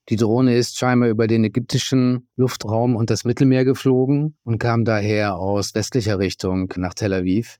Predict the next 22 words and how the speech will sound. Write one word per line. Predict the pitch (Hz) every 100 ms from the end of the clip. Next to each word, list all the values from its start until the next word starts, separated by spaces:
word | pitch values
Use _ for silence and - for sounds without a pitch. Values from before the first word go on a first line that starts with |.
| -
Wurde | 104 131 120
auch | 117
identifiziert | 120 117 113 - 104 - 131 131
von | - 120
der | 117
israelischen | 110 - 120 117 110 117 113 113 110
Luftabwehr, | 110 113 - - 107 113 107 95
aber | 104 101 104 101 101 101
entweder | 113 104 101
zu | - 101
spät, | - 107 104 110 -
wurde | 101 98
zumindest | - 101 -
zu | 107
spät | - 104 101
als | 90 92 95 - - 104
Bedrohung | 92 90 95 104 98 90 -
identifiziert. | 101 104 101 92 - - 104 92 107 113 - -
Daher | 104 113 110 104
ist | -
es | 113
natürlich | 117 110 - 101 95 - -